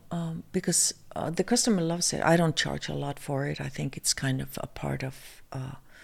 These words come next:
the, the longevity of the garment itself for the owner.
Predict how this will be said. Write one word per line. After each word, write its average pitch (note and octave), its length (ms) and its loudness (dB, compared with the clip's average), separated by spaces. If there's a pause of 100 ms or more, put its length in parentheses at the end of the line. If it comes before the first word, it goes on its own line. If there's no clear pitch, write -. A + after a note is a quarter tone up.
(460)
the, C3 440 2
the C#3+ 120 6
longevity C3+ 720 4
of B2 140 -6
the D3 80 0
garment C#3+ 560 0
itself - 760 -2 (340)
for F3+ 240 6
the D3+ 180 2
owner. G3+ 440 4